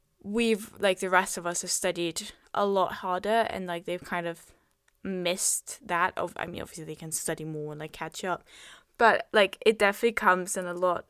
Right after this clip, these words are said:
of forms, because sometimes you start working really, really hard really early, and other times you don't because you don't need to for so long, and then suddenly you really do, and then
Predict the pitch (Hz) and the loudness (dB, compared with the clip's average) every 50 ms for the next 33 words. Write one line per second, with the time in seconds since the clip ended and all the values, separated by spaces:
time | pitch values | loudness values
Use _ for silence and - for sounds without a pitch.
0 | - - 185 180 - - - 175 170 170 180 190 202 - - 196 190 202 - 185 | -2 0 0 0 0 -4 -6 -4 -4 -4 -6 -8 -12 -12 -10 -8 -6 -4 -4 -4
1 | 180 185 208 190 196 196 190 180 - - - - - 196 185 175 - - - - | -4 -2 -2 -4 -4 -4 -6 -8 -8 -8 -6 0 4 6 6 6 4 0 -8 -20
2 | _ _ _ _ _ _ _ - 220 214 202 208 - 220 214 196 190 190 190 185 | _ _ _ _ _ _ _ 4 6 6 6 6 2 -2 -2 -2 -2 -2 -2 -4
3 | 190 190 196 196 202 185 185 180 180 180 185 180 - - 240 247 226 202 202 208 | -4 -4 -4 0 0 0 0 0 -2 -6 -6 -2 2 6 6 6 6 6 4 2
4 | 208 202 190 - 185 185 - - - 190 180 180 175 - - - _ - - - | 0 0 -2 -4 -4 -4 -4 -4 -4 -4 -4 -6 -8 -10 -12 -16 _ -20 -20 -20
5 | _ _ _ _ _ _ - 202 190 202 226 226 220 214 208 190 170 - 190 196 | _ _ _ _ _ _ -8 -8 -2 2 4 6 6 6 6 4 2 0 -6 -8
6 | 196 - 190 190 185 185 185 185 185 185 - - 185 180 - - 190 - 196 185 | -6 -6 -4 -4 -4 -4 -4 -4 -6 -6 -6 -6 -8 -8 -10 -10 -8 -6 -4 -4
7 | 180 175 175 170 170 180 190 196 185 180 175 165 170 - - 175 170 170 170 165 | -4 -2 -2 -2 -2 -2 -4 -4 -6 -8 -8 -8 -6 -6 -6 -6 -6 -6 -6 -6
8 | 165 170 175 - _ _ _ _ _ - 208 220 220 202 180 190 190 180 175 170 | -6 -8 -8 -12 _ _ _ _ _ -4 -2 0 0 -2 -2 -2 0 0 0 0
9 | 175 165 - 180 170 165 160 165 180 185 - - - - 175 175 170 165 165 156 | -2 -2 0 0 0 0 -2 -2 -4 -6 -8 -8 -8 -8 -6 -6 -6 -6 -6 -6
10 | 165 170 | -6 -8